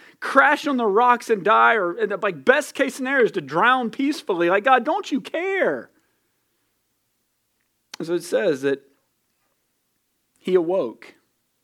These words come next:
And here's, here's what it says. He awoke and rebuked the wind and said to the sea, <laughs> "Peace,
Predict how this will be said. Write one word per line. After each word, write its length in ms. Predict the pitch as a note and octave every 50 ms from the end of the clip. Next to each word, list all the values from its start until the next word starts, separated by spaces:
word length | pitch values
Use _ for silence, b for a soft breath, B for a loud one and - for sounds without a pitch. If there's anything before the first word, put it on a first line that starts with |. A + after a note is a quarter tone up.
| _ _ _ _ _
And 80 | - C#3
here's, 160 | E3 A3+ B3 -
here's 220 | - G#3+ C4 D#4+
what 80 | F4 A#3
it 80 | F3+
says. 200 | - C3+ A2+ -
He 100 | - F#3+
awoke 580 | E3 D3 C3+ C3+ E3 G#3 A#3 D#4+ - - - _ _ _ _ _ _ _ _
and 160 | - D3+ D3+ D3
rebuked 920 | C#3 C3+ B2+ A2+ G2+ - - A2+ A2+ C3+ F3 A#3+ B3+ F3+ - - - - - _
the 120 | C#3+ C#3+ C#3+
wind 640 | C3+ C3 D3 F3+ G#3+ A#3 B2+ G#2 - - - - _ _ _ _ _ _ _ _ _ _ _ _ _ _ _ _ _ _ _ _ _ _ -
and 200 | D#3+ D#3+ C#3+ C3
said 420 | - - - - A3 A#3+ A#3+ A#3+ A#3
to 100 | - A#3
the 140 | A3 G#3 F#3
sea, 720 | - - - - - A3+ A3 F3 C#3 B2+ B2 B2 A#2+ - _ _ _ _ _ _ _ _ _ _ _ _ _ _ _ -
<laughs> 460 | - - B3 - - _ _ _ _
"Peace, 680 | - - - C#4+ A3 D3+ B2 A#2+ - - - - -